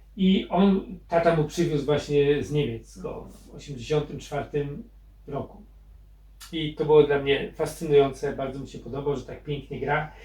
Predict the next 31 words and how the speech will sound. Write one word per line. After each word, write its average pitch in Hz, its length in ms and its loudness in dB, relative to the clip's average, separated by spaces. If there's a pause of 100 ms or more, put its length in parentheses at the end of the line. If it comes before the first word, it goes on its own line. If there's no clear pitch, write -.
(340)
Głowica 151 480 0
taka - 280 -6
tutaj 131 340 -8
właśnie - 260 -8
pisze, 147 360 0
że 131 120 -4
tu 127 220 -8
jest 123 340 -10 (140)
długowieczna, 139 920 -2
a - 100 -12
nie 147 160 0
tak 139 180 -2
jak 135 160 -2
te 147 100 2
nasze 147 440 4
polskie, 165 600 2
które 139 280 -6
się 143 180 -6 (360)
regularnie 165 640 10
niszczyły. 160 500 2 (440)
Więc, 170 380 2 (640)
e, 156 320 -6
no, 175 240 -2
jest 196 260 0
to 185 100 -2
taka 170 320 0
historia 170 640 4
dla 156 220 6
mnie 156 420 4
z - 160 -14
tym 202 220 8